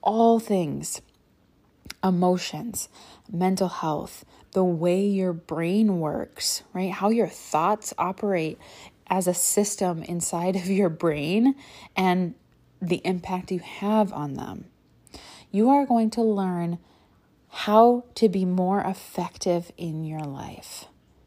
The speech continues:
Being more effective is an amazing thing.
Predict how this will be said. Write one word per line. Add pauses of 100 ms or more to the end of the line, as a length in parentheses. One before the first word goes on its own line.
(360)
Being
more
effective
is (420)
an
amazing
thing.